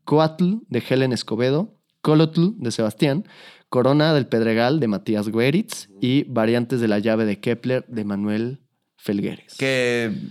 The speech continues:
Speaker 2: les vamos a dejar todas las imágenes aquí para que sepan de qué le estamos hablando. Y esta corona de Matías Gueritz en rojo, pues, está muy padre, ¿no?
Speaker 1: Exacto.
Speaker 2: Y dime.
Speaker 1: Eh, pues nada, güey, de, nos vamos a las obras, ¿no?
Speaker 2: Sí, pues vamos a hablar de las obras más emblemáticas de Matías Gueritz. La verdad es que qué personaje tan interesante, ¿eh?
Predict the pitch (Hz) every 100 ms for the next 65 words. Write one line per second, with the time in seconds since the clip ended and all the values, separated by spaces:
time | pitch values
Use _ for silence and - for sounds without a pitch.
0 | - - 82 117 127 135 143 135 120 127
1 | 127 120 110 113 117 113 104 110 190 214
2 | 127 110 - 120 107 104 110 107 110 117
3 | 147 170 165 147 127 135 123 120 123 117
4 | 101 98 113 110 104 110 110 - - 104
5 | 98 98 104 113 98 90 87 - 92 90
6 | - _ 87 90 85 - 78 62 69 104
7 | 160 - 117 - 120 117 117 113 262 277
8 | - - - 139 101 98 - - - 185
9 | 180 180 180 165 214 208 147 143 139 127
10 | 123 120 117 _ _ _ - 127 123 139
11 | 143 120 101 - 120 104 104 123 185 214
12 | 220 180 190 220 170 170 170 139 117 143
13 | 143 143 147 143 156 127 113 123 113 113
14 | 101 98 95 98 117 101 120 127 131 123
15 | 139 175 160 165 170 127 120 123 - 123
16 | 123 107 85 85 98 87 85 107